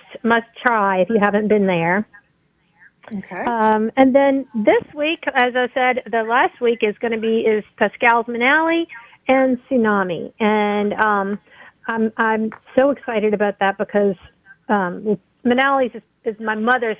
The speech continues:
Speaker 1: absolute favorite restaurant ever,
Speaker 2: Yeah.
Speaker 1: and we have to go there for every special occasion. And of course, we get the barbecued shrimp.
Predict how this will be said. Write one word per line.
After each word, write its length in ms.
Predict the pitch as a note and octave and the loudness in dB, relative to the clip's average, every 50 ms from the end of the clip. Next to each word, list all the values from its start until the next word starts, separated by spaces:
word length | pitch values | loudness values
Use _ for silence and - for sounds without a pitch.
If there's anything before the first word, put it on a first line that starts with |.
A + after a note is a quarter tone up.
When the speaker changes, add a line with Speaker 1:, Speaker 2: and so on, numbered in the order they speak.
| - - | -2 2
Speaker 1:
absolute 500 | A3+ G#3+ G#3+ G3+ - A#3+ G#3 G#3 G#3 - | 2 2 2 0 -6 -8 -6 -6 -6 -6
favorite 280 | - G3 F#3+ G3 F#3+ F#3+ | -8 -8 -6 -6 -6 -2
restaurant 580 | F#3+ G3 F#3+ - - - F#3+ F#3+ F#3 F#3 F3+ - _ _ _ - | -2 -4 -4 -4 -6 -6 -2 -2 -2 -2 -4 -8 _ _ _ 0
ever, 200 | G3 G3 F#3 G3+ | 0 0 0 0
Speaker 2:
Yeah. 300 | G3 F#3+ F3 D#3 D#3+ F#3+ | 0 0 -2 -2 -4 -6
Speaker 1:
and 340 | F3+ F#3 F#3 F3+ F#3 G3+ | -6 -6 -4 -6 -4 -2
we 100 | G#3 G3 | -2 0
have 200 | G3 G#3 F#3+ - | 0 0 -2 -4
to 60 | - G#3 | -6 -2
go 180 | F#3+ G3+ G3+ | -2 0 0
there 140 | G3 G3+ F#3+ | 0 -2 -2
for 160 | - A3 - | -2 -4 -2
every 680 | G#3+ A3 A3 G3+ G#3 G#3+ A3 G#3 G#3 G#3 G3+ G3 F#3+ - _ _ _ - | 0 0 0 0 2 2 2 2 2 2 0 -2 -6 -10 _ _ _ -12
special 300 | - G#3+ G3 - G#3+ G#3 | -10 -10 -8 -6 -6 -6
occasion. 520 | G3 - G3 G3 G3+ F3+ F#3 F#3 F#3 F#3+ - - - - - - - - _ _ | -6 -6 -4 -2 -2 -2 -2 -4 -6 -8 -12 -16 -20 -20 -20 -20 -20 -20 _ _
And 140 | - G#3+ G#3 | 0 2 2
of 140 | G#3 - - | 0 -2 0
course, 240 | - A#3 A3 G3 - - | 2 2 2 2 0 -4
we 80 | A3+ F#3 | -2 0
get 260 | G#3 G3 F#3+ F#3+ - _ _ _ | 0 0 0 -2 -4 _ _ _
the 60 | - | -6
barbecued 360 | G3+ G3+ G3 F#3+ - G3 F3+ - | -4 -2 -4 -2 -4 -6 -6 -2
shrimp. 200 | - G#3+ F#3 | -2 -2 -2